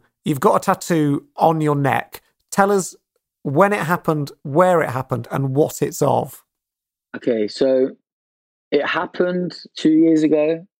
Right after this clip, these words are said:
Speaker 2: and I was in Cuba, in Havana, and I was walking down the street, and I could hear a tattoo kind of gun going zzz, and it was just in this, like, house. So I, like, put my head through the window, and then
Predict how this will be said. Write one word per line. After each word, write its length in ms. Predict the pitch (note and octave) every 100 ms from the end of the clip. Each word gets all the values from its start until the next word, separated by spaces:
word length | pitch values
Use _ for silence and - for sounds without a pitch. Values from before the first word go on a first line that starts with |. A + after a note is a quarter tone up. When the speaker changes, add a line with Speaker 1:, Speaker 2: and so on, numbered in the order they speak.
| _ -
Speaker 2:
and 140 | B2+
I 60 | C3
was 140 | B2
in 140 | B2+
Cuba, 640 | - - E3 D3 B2 G2+ - _ _ _ _ _ _ _
in 100 | B2 A2
Havana, 640 | A#2+ C3 C#3 A#2+ G#2+ A2 _ -
and 280 | A#2 A2+
I 100 | A2
was 160 | A2+ A2
walking 320 | C#3+ D3 D3
down 200 | C#3+ C#3+
the 60 | C3+
street, 500 | - - A#2+ A#2+ - _ _ _ _ _ _ -
and 180 | A#2 A2+
I 60 |
could 200 | - A2
hear 240 | B2 A#2+ A2+
a 40 |
tattoo 520 | - B2 A#2 A#2 G#2+ -
kind 160 | A#2+ G#2+
of 100 | G#2
gun 320 | A2+ F#2+ F#2+ _ _ _ _
going 260 | A2 G#2+ A2+
zzz, 640 | E3 E3 E3 E3 D#3+ E3 - _ _ _ -
and 80 |
it 40 | C3
was 100 | B2
just 160 | C#3 D3
in 120 | C#3+
this, 160 | C3
like, 200 | C#3+ B2 -
house. 540 | - C3+ B2 A2 - - - _ _ _ _ _ _ _ _ _ _
So 140 | B2+
I, 60 | B2+
like, 240 | C#3+ C#3+ - _ _ _ _
put 160 | - F#3
my 100 | D3+
head 200 | E3 D3
through 360 | - - F3 C#3+
the 100 | D#3
window, 500 | D#3 D3 G#2+ G2+ - _ _ _ _ _
and 120 | C3 C3
then 340 | B2+ B2